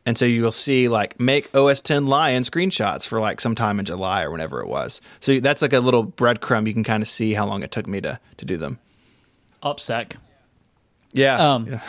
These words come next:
Speaker 1: <laughs> Yeah, right.
Speaker 2: So my last question for you is, are you now tied to this forever? Like,
Speaker 1: Yeah.
Speaker 2: you're,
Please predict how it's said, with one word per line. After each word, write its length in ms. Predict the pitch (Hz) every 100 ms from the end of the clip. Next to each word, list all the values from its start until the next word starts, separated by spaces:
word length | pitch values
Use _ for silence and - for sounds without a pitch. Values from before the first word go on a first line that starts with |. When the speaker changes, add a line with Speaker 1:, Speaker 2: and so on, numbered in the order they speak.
| -
Speaker 1:
<laughs> 140 | -
Yeah, 100 | 131
right. 320 | 107 110 131 - - - - - - - -
Speaker 2:
So 240 | - 147
my 220 | 151 156 175
last 240 | 180 170 -
question 320 | 151 139 139
for 220 | - 113
you 160 | 107 104
is, 380 | 104 110 - - _ _ _ _ _ _
are 220 | 147 147 170
you 220 | 165 170
now 400 | 165 147 143 143
tied 380 | - 131 127 123
to 100 | 127
this 240 | 113 113 -
forever? 640 | 117 110 120 110 - - - _ _ _ _ _ _ _
Like, 180 | 127 104
Speaker 1:
Yeah. 260 | 117 107 - - -
Speaker 2:
you're, 220 | 127 127